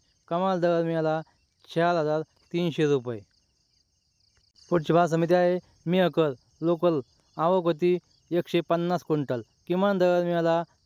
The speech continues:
तीन हजार आठशे रुपये. सर्वसाधारण दर मिळाला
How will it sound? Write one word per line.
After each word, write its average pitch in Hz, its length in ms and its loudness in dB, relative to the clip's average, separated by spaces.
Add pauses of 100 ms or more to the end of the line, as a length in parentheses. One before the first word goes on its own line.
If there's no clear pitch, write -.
तीन 175 140 -2
हजार 160 200 0
आठशे 160 300 -4
रुपये. 131 360 -4 (380)
सर्वसाधारण 175 400 0
दर 175 180 2
मिळाला 165 420 0